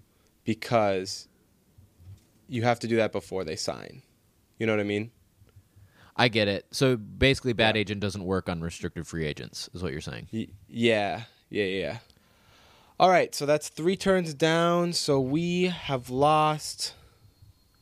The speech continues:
Speaker 1: a bunch of free agents. The next best available free agent for you is DeMarcus Cousins, Paul Millsap, Marc Gasol. We're at this level of free agent now. So Dylan, what's, what's next for you? You got, you got eighteen moves left.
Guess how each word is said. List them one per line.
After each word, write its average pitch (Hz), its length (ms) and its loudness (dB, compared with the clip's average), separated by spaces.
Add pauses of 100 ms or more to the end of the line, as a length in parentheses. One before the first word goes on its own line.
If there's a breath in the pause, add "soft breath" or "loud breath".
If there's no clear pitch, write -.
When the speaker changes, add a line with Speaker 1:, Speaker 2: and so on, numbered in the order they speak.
(140)
Speaker 1:
a 113 80 0
bunch 120 340 0
of 131 80 -4
free 131 240 0
agents. 107 840 -2
The 139 100 4
next 165 200 4
best 165 260 -2
available 151 360 2
free 143 220 -2
agent 135 260 -4
for - 100 -6
you 135 320 -2
is 107 440 0 (320)
DeMarcus 110 680 0
Cousins, 160 1000 -2 (140)
Paul 143 180 0
Millsap, 151 500 0
Marc 127 220 -6
Gasol. 127 600 -2 (540 loud breath)
We're 113 160 2
at 107 120 -2
this 117 200 0
level 107 340 -2
of 98 80 -4
free 101 220 -4
agent 95 300 -6
now. 92 220 -10
So 139 220 4
Dylan, 117 320 2
what's, 120 300 -4
what's 123 220 -4
next 113 160 -2
for - 120 -14
you? 90 100 -8
You 95 40 -10
got, 98 300 -4
you 110 100 -8
got 104 220 -4 (520 loud breath)
eighteen 143 440 0
moves 131 240 -2
left. - 320 -8